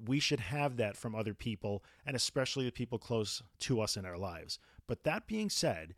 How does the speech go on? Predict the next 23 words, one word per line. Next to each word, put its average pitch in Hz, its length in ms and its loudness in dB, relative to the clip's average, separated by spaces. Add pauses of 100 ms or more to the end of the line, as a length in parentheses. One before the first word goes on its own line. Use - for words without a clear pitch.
(340)
you 135 220 6
cannot 151 720 2
expect - 680 -2 (360)
that 110 220 -2
anyone 156 420 2
else 139 260 4
walking 123 400 4
this 120 160 0
planet 117 480 -2 (340)
is 113 200 0
responsible 123 760 0
for 104 460 -2
either 113 300 -2
fixing - 680 -2
us - 460 -4 (1160)
or 117 580 4 (500)
enabling 123 720 2
this 104 480 2 (160)
as 107 200 -2
a 104 80 -4 (160)
continual, 107 880 -2 (380)
perpetual 107 580 -2
lifestyle. 90 580 -6